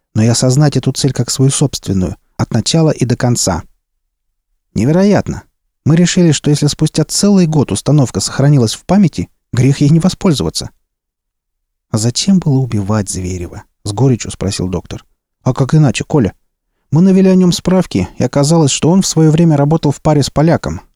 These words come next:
водил людей через периметр на болото. Представляешь, если бы он по знакомой тропе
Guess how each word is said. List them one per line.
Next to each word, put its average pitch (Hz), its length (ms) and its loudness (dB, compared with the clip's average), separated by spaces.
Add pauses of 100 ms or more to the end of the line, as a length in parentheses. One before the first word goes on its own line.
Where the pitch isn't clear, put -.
(100)
водил 170 280 2
людей 165 280 2
через - 240 -4
периметр 120 420 0
на 107 120 2
болото. 113 440 0 (480)
Представляешь, 170 600 0
если 151 220 0
бы 165 120 2
он 151 100 2
по 143 120 -2
знакомой 160 420 2
тропе 170 440 0